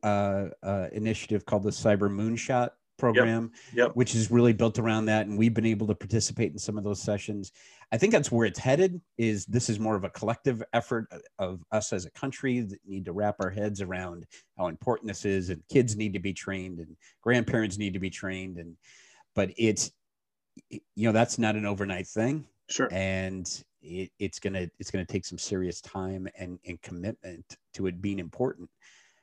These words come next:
Speaker 1: But I, I think, think there's also a recognition that we are incredibly dependent on this, this technology. And
Speaker 2: It's
Speaker 1: our
Speaker 2: not going
Speaker 1: con-
Speaker 2: anywhere.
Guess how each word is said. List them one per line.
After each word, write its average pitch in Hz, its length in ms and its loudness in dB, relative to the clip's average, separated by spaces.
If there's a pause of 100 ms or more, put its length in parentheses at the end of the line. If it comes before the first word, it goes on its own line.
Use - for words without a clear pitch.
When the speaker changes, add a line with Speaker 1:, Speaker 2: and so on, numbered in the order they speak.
(120)
Speaker 1:
But 294 100 -2
I, - 180 6
I 180 60 6
think, 180 400 -2
think 160 260 -4
there's 123 180 4
also 127 220 4
a 98 40 4
recognition 92 600 -2
that 85 200 -4 (720)
we 107 260 2
are 98 300 2
incredibly 101 640 0
dependent 98 540 -4
on 90 160 -8
this, 90 340 -10
this 101 180 -10
technology. 95 840 -8
And 98 140 -8
Speaker 2:
It's - 60 -6
Speaker 1:
our 135 120 0
Speaker 2:
not - 20 -2
going 135 220 4
Speaker 1:
con- 107 140 2
Speaker 2:
anywhere. - 240 -2